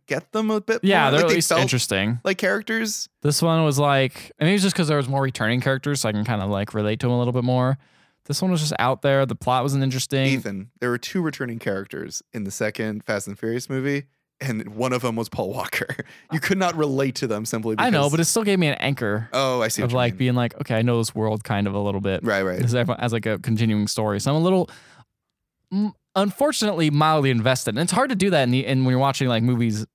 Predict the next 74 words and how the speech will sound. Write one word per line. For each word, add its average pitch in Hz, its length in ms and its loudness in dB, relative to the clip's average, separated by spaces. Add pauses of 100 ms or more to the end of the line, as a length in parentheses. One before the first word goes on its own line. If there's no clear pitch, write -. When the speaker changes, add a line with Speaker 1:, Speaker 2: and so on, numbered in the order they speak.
(180)
Speaker 2:
halfway. 127 600 0
Speaker 1:
Yeah, 123 240 0
that's 104 180 -4
true. 104 200 -4
Speaker 2:
It's 139 120 -2
hard 160 160 2
to 147 60 -2
get 135 100 0
invested 123 280 0
in 113 40 0
something. 104 240 0
So 120 120 -2
that's 120 120 -2
kinda 127 180 -2
why 117 200 2
I 107 40 0
felt - 180 0
Speaker 1:
But - 40 2
when 226 80 2
Speaker 2:
like 262 60 0
Speaker 1:
you 262 60 0
jump 220 260 0
into 226 140 0
a 202 60 2
movie 185 240 2
like 135 180 2
this 220 240 0
one 127 320 0 (120)
and 151 140 2
it 139 120 0
says 160 180 0
Fast 151 260 0
and 123 100 -6
Furious 180 320 0
in 120 80 2
it 117 100 -2
and 123 120 -4
it 120 120 -4
doesn't 143 240 0
have 131 180 0
Paul 131 200 0
Walker, 127 160 2
Speaker 2:
That's 123 120 0
why 113 140 2
it's 117 100 -2
very 113 160 -2
confusing. 110 480 -2
Speaker 1:
very 135 320 2
confusing. 95 760 -8
Speaker 2:
Um, 117 400 2 (120)
but 151 120 0
also 196 160 2
didn't 196 100 4
help 180 140 4
that 156 100 2
no, 143 300 2
nothing 139 260 0
was 117 220 0
really 117 320 0
Paul, 107 400 -4 (760)
well 104 200 0
written 110 320 0
or 107 100 2
anything. 107 300 0
Speaker 1:
No. 110 400 2
Speaker 2:
Or - 40 -4
it, 87 280 -6
you 104 100 -4
know, 101 200 -2
and 58 140 -6
just, - 320 -10
I 131 60 -10
don't 110 140 -12
know, 107 260 -4